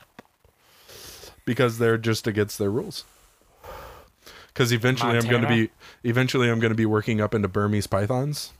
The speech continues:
Speaker 1: and I'm gonna be crossbreeding my Burmese pythons with my ball pythons, because that's a crossbreed that you can get fertile eggs out of, so
Speaker 2: Yeah.
Speaker 1: you can eventually self-sustain the breed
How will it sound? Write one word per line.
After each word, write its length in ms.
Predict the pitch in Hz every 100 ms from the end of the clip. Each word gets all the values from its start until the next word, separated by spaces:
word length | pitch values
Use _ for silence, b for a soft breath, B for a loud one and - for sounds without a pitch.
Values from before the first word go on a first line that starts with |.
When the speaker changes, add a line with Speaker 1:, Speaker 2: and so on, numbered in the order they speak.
| _ _ _ _ _ _ B B B
Speaker 1:
and 120 | 107
I'm 80 | 101
gonna 100 | 101
be 100 | 101
crossbreeding 560 | 95 107 98 - 104 104
my 120 | 98
Burmese 380 | 95 98 98 95
pythons 440 | 101 95 107 104
with 140 | 101 98
my 140 | 92
ball 200 | 90 98
pythons, 580 | - 127 143 156 165 - b b b b b b b b _
because 280 | - 107 104
that's 200 | 104 101
a 60 | 101
crossbreed 520 | 107 98 - 107 101
that 120 | 104
you 100 | 101
can 360 | 95 98 95 95 -
get 200 | 110 101
fertile 360 | - 104 101 95
eggs 240 | 101 107
out 160 | 107 117
of, 260 | 127 127 - -
so 160 | 110 107
Speaker 2:
Yeah. 80 | 101
Speaker 1:
you 60 | 101
can 120 | 101
eventually 560 | 95 98 - 101 101 B B B B
self-sustain 760 | - 107 98 - 101 101 101 101
the 80 |
breed 360 | 95 98 113